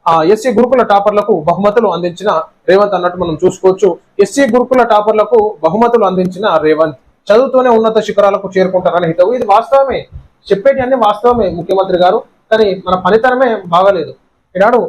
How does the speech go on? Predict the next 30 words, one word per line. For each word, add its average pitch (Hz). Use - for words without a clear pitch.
గురుకుల 254
హాస్టల్ 262
ఎన్ని 220
ఉండే, 226
ఇప్పుడు 220
ఎన్ని 220
అయినాయి 185
ఎస్సీకి 226
సంబంధించినటువంటి 185
హాస్టల్? 151
ఒక 190
సమాధానం 226
చెప్పురు 170
ముఖ్యమంత్రి 175
గారు. 196
స్టార్టింగ్ 254
బేస్ 269
నుంచి 262
మనం 240
కరెక్ట్ 214
లేకపోతే 202
ఈనాడు 202
విద్యార్థులు 226
ఏ 220
విధంగా 240
లాభం 208
చెందుతారు? 202
చదువుతోనే 262
ఉన్నత 240
శిఖరాలకు 220